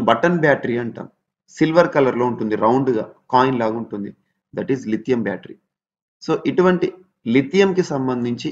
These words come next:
ఇటీవల తరచూ మనం ఏదో ఒక అంశాన్ని చూస్తున్నాం. భారతదేశంలోనే ఒక ఐఐటి,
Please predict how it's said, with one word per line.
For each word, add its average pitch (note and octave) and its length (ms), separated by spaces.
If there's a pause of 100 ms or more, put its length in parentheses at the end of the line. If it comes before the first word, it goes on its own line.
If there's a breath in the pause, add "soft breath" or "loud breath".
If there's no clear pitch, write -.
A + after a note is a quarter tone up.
(140)
ఇటీవల D3 260 (140)
తరచూ C#3 360
మనం D3+ 160 (100)
ఏదో C3 140
ఒక C3+ 140
అంశాన్ని A#2+ 340
చూస్తున్నాం. G#2+ 420 (580)
భారతదేశంలోనే D#3+ 920 (140)
ఒక - 120 (300)
ఐఐటి, C3 340